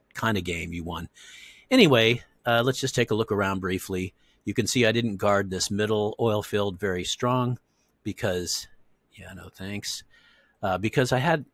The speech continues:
this pretty much contained over here with the five railgun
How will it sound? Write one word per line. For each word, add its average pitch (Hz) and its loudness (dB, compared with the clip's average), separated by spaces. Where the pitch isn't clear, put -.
this 147 2
pretty 143 -2
much 139 -2
contained 117 0
over 101 -2
here 117 0
with 98 -4
the 90 -10
five 98 -2
railgun 104 -2